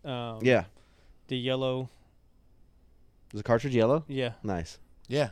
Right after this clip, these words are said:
Speaker 3: yes, it was.
Speaker 1: I fucking, I, I still have that game. That game's incredible.
Speaker 3: Uh,
Speaker 2: You still have a
Speaker 3: fucking
Speaker 2: sixty-four?
Speaker 1: Mm-hmm.
Speaker 2: Nice.
Speaker 1: I have a
Speaker 2: I'd love to build
Speaker 1: sixty-four
Speaker 2: up a
Speaker 1: where I've got
Speaker 2: collection again. I would, really would. I don't know how often I would play it.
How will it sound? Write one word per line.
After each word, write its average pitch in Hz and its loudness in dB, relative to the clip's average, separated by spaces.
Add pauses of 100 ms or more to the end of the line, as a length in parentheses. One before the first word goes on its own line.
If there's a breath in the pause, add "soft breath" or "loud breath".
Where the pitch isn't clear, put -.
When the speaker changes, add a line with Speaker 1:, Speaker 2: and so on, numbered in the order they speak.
(120)
Speaker 3:
yes, 113 -10
it 127 -6
was. 127 -6 (140)
Speaker 1:
I 113 -18
fucking, 135 -8
I, 131 -2
I 127 -2
still 127 -6
have 117 -6
that 120 -10
game. 120 -10
That 131 -10
game's 123 -8
incredible. 120 -10 (460)
Speaker 3:
Uh, 113 -4
Speaker 2:
You 117 -4
still 151 0
have 156 4
a - 2
Speaker 3:
fucking - 0
Speaker 2:
sixty-four? 131 0 (300)
Speaker 1:
Mm-hmm. 135 -8
Speaker 2:
Nice. - -8 (380)
Speaker 1:
I 139 -4
have 123 -2
a 143 -2
Speaker 2:
I'd 143 6
love 165 8
to 156 4
build 139 6
Speaker 1:
sixty-four - 4
Speaker 2:
up - 4
a - 2
Speaker 1:
where 131 -2
I've 123 -6
got 120 -6
Speaker 2:
collection 110 -2
again. 87 -4 (380)
I 110 0
would, 113 2
really 113 4
would. 104 0 (100)
I 117 0
don't 120 0
know 123 -2
how 127 2
often 123 0
I 123 2
would 107 0
play 117 4
it. 123 0